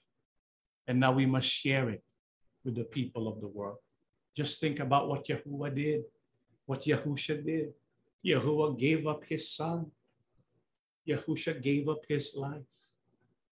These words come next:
And so they became the model for how love is supposed to work. And now,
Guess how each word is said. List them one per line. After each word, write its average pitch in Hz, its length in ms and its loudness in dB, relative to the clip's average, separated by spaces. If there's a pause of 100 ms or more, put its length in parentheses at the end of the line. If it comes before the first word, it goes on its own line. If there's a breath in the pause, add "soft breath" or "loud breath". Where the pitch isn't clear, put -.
(400)
And 139 140 0
so 160 260 4
they 156 140 4
became 190 760 2 (1120)
the 139 60 -4
model 160 680 8
for 139 120 -4
how 147 180 0
love 151 400 2
is - 100 -4
supposed - 460 -4
to 139 60 -6
work. 156 340 -6 (1000)
And 120 140 -2
now, 151 500 6